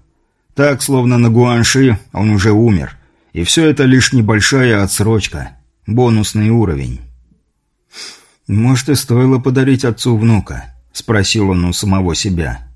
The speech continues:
«Старший сын старшего сына, наследник». Да ну к демону,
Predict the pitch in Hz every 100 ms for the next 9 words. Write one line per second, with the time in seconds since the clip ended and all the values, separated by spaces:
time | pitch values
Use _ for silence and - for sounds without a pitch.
0 | _ - - 135 123 107 92 135 127 -
1 | 120 101 107 90 - 98 104 78 - _
2 | - 90 - 85 85 87 69 - _ _
3 | _ _ _ _ _ - - - - -
4 | _ _ 101 135 190 135 95 92 80 69